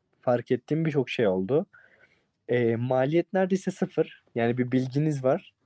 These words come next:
Maliyet sadece zaman maliyeti var. Bir araştırma yapıyorsunuz. Ben de aslında gezgin olarak insanların gözünde varım. Ama, e, yaşam şeklim, be-, beni buraya getiren ya da şu an dinleyicilere getiren şeyler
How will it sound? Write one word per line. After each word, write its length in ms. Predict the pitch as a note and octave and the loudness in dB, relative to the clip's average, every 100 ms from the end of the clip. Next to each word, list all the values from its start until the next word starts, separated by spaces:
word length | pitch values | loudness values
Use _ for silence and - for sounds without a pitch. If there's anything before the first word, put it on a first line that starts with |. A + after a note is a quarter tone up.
| _ B2+ | _ -2
Maliyet 380 | C#3 D#3 D#3+ | 0 2 0
sadece 240 | F3+ D3+ E3 | 0 0 2
zaman 320 | D3 C#3 C3+ | 2 2 0
maliyeti 480 | A#2+ G#2+ G2 G2 A#2 | 0 0 0 0 -2
var. 160 | C3 | 0
Bir 60 | B2+ | 2
araştırma 540 | A#2 A#2 - - A#2+ | 2 0 -4 -6 -2
yapıyorsunuz. 640 | A2+ - F#2 - B2+ D3 _ _ _ _ _ _ _ _ | -2 -2 -4 -4 -6 -6 _ _ _ _ _ _ _ _
Ben 260 | C#3+ D3+ E3 | -2 0 2
de 160 | E3+ - | 0 2
aslında 500 | B2+ - D3+ D3+ D3+ - _ _ _ _ _ _ _ - | -2 -4 -2 0 0 -4 _ _ _ _ _ _ _ -8
gezgin 360 | A#2+ A2+ A#2 C#3 | -2 -2 0 0
olarak 420 | B2 A2 G2+ - | 2 2 0 -4
insanların 580 | G#2 - G#2+ G#2 G#2 G#2 | -10 -6 -4 -2 -4 -2
gözünde 440 | G#2 G2+ G2+ G2+ | -2 -2 -4 -2
varım. 280 | G2+ A2+ F#3+ - - - _ _ - | 0 -2 -4 -10 -20 -20 _ _ -4
Ama, 320 | C#3+ E3+ G3 - - _ _ - | 0 0 -2 -8 -20 _ _ -2
e, 100 | A#2+ A#2 | 2 2
yaşam 640 | A#2 A#2 A#2 B2 D3+ E3 | 4 2 2 0 -2 -4
şeklim, 440 | - C3 - A2+ D#3 E3 | -2 -4 -2 -6 -8 -12
be-, 360 | - A2+ A2+ - | -2 0 0 -2
beni 500 | - A2+ A2 A#2 B2 | -6 -8 -2 0 0
buraya 240 | A#2+ B2+ B2+ | -2 0 0
getiren 420 | G#2+ - G2+ A#2 - | -2 -4 -4 -4 -4
ya 120 | A#2 A2+ | -4 -2
da 200 | A2 - _ | -2 -4 _
şu 200 | - - | -10 -2
an 140 | B2+ A#2+ | -2 0
dinleyicilere 580 | A2 A2 A2 A#2+ B2+ C3+ | -2 0 -2 -2 -2 0
getiren 380 | B2 - G2+ | -2 0 -2
şeyler 480 | G#2 G#2+ G2+ D#3 - | 0 0 0 0 -4